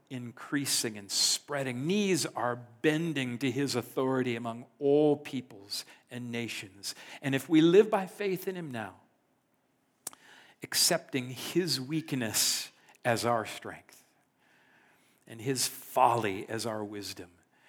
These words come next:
we're gonna be there on the day he comes again to enjoy his triumph, forever ascending, forever enlarging,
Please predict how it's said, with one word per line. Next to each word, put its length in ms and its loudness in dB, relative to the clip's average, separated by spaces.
we're 120 -8
gonna 120 0
be 200 2
there 300 -4
on 200 2
the 80 2
day 360 0
he 140 -6
comes 340 -4
again 280 -8
to 140 -2
enjoy 360 0
his 200 0
triumph, 640 -6
forever 760 -2
ascending, 760 -2
forever 680 -8
enlarging, 1080 -2